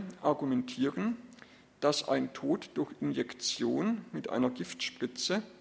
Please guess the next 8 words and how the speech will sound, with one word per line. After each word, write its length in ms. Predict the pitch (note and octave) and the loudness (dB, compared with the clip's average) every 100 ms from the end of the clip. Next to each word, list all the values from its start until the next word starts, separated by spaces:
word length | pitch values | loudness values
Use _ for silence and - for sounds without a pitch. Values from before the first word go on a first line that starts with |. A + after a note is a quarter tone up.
| - - - - | -20 -20 -20 -8
schneller 640 | - - B2 C3 G3+ A3 - | -4 2 4 4 4 2 0
und 140 | D3+ C#3+ | -4 -2
schmerzloser 840 | - C3 - - B2 A#2+ B2 - | 0 2 0 -2 0 2 2 0
eintritt 500 | A2 A2+ B2+ - E3 - - - - A2+ | 2 2 2 -2 -4 -6 -20 -20 -4 0
als 180 | B2 | 0
bei 180 | - C#3 | 2 0
passiver 600 | B2+ - A#2 - A2 - | 0 0 0 0 -2 -4
Sterbehilfe. 800 | - E2+ F2 - G#2+ A#2 - B2+ | -6 -4 -4 -4 -8 -8 -8 -10